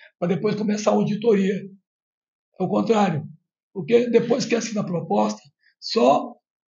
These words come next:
o grupo saf, que tá fazendo a saf, que pode desistir. E a proposta apresentada também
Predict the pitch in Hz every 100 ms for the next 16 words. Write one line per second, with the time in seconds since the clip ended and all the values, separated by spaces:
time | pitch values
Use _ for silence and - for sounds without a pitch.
0 | _ 185 156 240 220 190 - 226 226 -
1 | 220 214 - - 202 214 202 208 175 185
2 | - 240 - - _ _ - - 247 254
3 | 262 208 220 - 208 208 - - - _
4 | _ _ _ _ 247 247 247 247 233 -
5 | 226 208 233 - 214 208 208 208 202 160
6 | 226 220 220